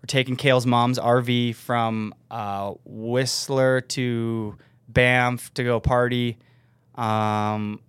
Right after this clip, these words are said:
take the R V. R V immediately breaks down. Fix it. Uh, get to Kamloops. Griffin Jeeves buy hamsters, and we buy some, like, remote control, <laughs> remote control helicopters. And then we get, we get to the place. I'm bunking with,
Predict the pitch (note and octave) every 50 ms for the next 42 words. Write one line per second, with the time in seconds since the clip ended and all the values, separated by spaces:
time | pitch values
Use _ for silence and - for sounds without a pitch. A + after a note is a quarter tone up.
0 | _ _ _ _ - - C3+ C3+ - C3 B2 B2 B2 A#2+ A#2 B2 B2 B2 A#2+ A#2+
1 | A#2 - B2+ B2 B2 A#2+ B2 B2 A#2 B2 B2 A#2+ A#2 A#2 A#2 G2+ A#2+ A#2 A2 A#2
2 | A2+ A2 G#2+ - - A#2 A2 G#2+ G#2+ A2 G#2+ G#2 - - - C3+ A#2+ A#2+ - -
3 | B2+ A#2+ A2+ A2 A2 - - _ _ _ _ _ _ _ _ _ - A2+ - -
4 | - - B2 A2+ G#2+ G#2+ G#2 G2+ - - C3+ B2+ B2+ C3 - - C#3 B2+ B2 A#2
5 | A2+ G#2+ G#2 - - _ _ _ _ _ _ _ - - - C3+ C3 C3 C3+ C3
6 | C3 C3+ C3+ B2+ - - - - - - _ _ _ _ _ - C#3 D3 C#3 -
7 | C#3+ C3 A2+ B2 B2+ C3 B2+ A#2 A2 - A#2 A2 A2 A2 G#2 - - B2+ B2+ C3
8 | B2+ A#2+ - - C#3 C3 B2+ B2 A#2+ A#2 A#2 A#2 A#2 G#2+ A#2 A#2 A2+ - C3+ B2+
9 | B2 - B2+ C3 C3+ - C3 C3+ - D#3 D3 - - E3+ D3+ D3+ D3+ D3+ - -
10 | - - - - - - - - D3 E3 E3+ F3+ F3+ F#3 F3+ - - - E3+ G3
11 | F3+ - - E3+ E3 F3 F3 F3 F3 F3 E3+ E3+ E3 - F#3 F3+ F3+ F3+ F3 E3+
12 | D3 D#3 - - D#3 D3+ D3 D3+ D3 D3 D3+ D3+ D3+ D3+ D3 D3 C3+ C3+ D3 C#3+
13 | C#3+ D3+ C#3+ C3+ C#3+ D3 C#3+ - C#3+ C3 C#3 C3 B2+ B2 A#2 - D3+ D3+ D3+ D#3
14 | - - B2 C#3 C#3 C3+ C3 C3+ C#3 C3 - C#3+ C3 B2+ B2+ B2 A#2